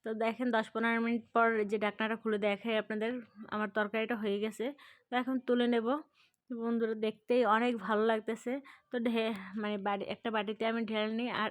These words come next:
উপর থেকে কিছু জিরার গুঁড়ি, আহ, ছড়াই দিলাম। তো খাবা-, উম, সবজিটা খুবই, খুবই ভালো। তো দেখেন সবজিটা খুব ভালো লাগতেছিল দেখ-, দেখতেই। আহ, তো বন্ধুরা, আমার ভিডিওটি ভালো লাগলে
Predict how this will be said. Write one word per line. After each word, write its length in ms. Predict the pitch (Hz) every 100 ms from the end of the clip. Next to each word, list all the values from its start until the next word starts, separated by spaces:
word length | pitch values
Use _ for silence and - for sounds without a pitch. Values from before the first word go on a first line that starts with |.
| -
উপর 280 | 202 - 233
থেকে 320 | 233 233 285
কিছু 280 | 277 233 226
জিরার 320 | 196 220 220 214
গুঁড়ি, 220 | 214 240 254 - - _ -
আহ, 240 | 208 208 196
ছড়াই 320 | - 214 214 214
দিলাম। 320 | 214 226 320 - _ _ _ _ _ _
তো 80 | 247 240 226 - _ _ _ - -
খাবা-, 280 | 202 202 - -
উম, 320 | 208 208 196
সবজিটা 420 | 196 202 214 262
খুবই, 480 | - - 247 247 254
খুবই 280 | 247 262 247
ভালো। 220 | 233 - _ _ - - -
তো 60 | 269
দেখেন 300 | 240 240 269 254
সবজিটা 480 | - 214 214 262
খুব 640 | 254 - 254 254 226 226 -
ভালো 260 | 196 208
লাগতেছিল 380 | 220 214 254 247 220
দেখ-, 480 | 220 - _ 196 190
দেখতেই। 500 | 214 - _ 226 254 277 - - _ -
আহ, 320 | 233 220 220 - _ _ _ -
তো 100 | 240 247 240
বন্ধুরা, 580 | 220 226 226 220 240 262 -
আমার 220 | 214 220
ভিডিওটি 420 | 214 208 226 233
ভালো 300 | 233 214 208
লাগলে 340 | 220 220 226